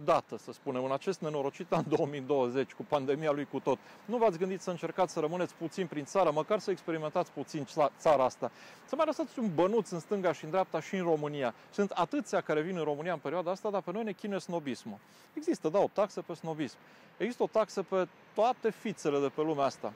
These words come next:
Englezii spun, nu, „Good things cost money”, adică lucrurile bune costă. E adevărat, costă. A, nu știu exact cât costă, a,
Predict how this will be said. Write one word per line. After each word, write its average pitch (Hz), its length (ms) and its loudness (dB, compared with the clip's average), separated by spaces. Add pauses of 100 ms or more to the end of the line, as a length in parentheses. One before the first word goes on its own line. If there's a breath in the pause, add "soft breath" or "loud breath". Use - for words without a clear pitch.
(120)
Englezii 220 420 0
spun, 156 220 -2
nu, 175 180 -2
„Good 160 180 2
things 160 400 -2
cost 143 300 2
money”, 127 360 2
adică 117 240 -6
lucrurile 143 320 0
bune 143 320 -2
costă. 135 360 2
E 127 80 2
adevărat, 165 460 4 (240)
costă. 135 420 2 (580 loud breath)
A, 131 320 8 (400)
nu 196 200 2
știu 220 160 2
exact 180 300 2
cât 202 120 0 (100)
costă, 147 460 4 (240)
a, 131 460 2